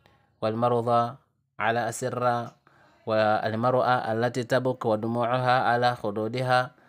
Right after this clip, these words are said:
komanso ar-rajul mahmum, komanso kullu insanin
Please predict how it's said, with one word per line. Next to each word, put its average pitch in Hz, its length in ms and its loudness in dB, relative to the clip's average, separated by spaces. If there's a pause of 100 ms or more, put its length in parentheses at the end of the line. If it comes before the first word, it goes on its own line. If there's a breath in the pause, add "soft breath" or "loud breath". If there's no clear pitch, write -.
(400 soft breath)
komanso 139 680 0
ar-rajul 170 420 0
mahmum, 180 500 2 (580)
komanso 143 680 -2 (440)
kullu 214 320 4
insanin 135 640 -2